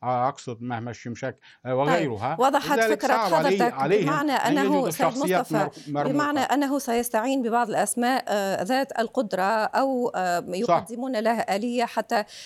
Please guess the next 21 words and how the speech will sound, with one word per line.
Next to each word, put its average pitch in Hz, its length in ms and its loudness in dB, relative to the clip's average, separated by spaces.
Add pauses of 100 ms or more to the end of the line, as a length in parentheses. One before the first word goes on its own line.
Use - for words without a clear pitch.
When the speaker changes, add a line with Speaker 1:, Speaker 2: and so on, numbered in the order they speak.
(120)
Speaker 2:
آه، 185 140 2
يخرج 294 480 -2
مما 311 280 0
يعتبره 247 580 0
الأتراك 233 540 -2
مأزق، 202 480 -2
لأننا 208 460 -6
نتحدث 202 460 -4
عن، 208 260 -2 (300)
آه، 196 140 0
معدل 208 380 -2
تضخم، 254 680 -2
آه، 185 220 -4
نتحدث 202 560 -6
عن، 208 280 -4
آه، 175 400 -4
م-، 165 500 -6
تراجع 247 560 0
في - 80 -12
القدرة 185 300 -6
الشرائية، 240 680 -2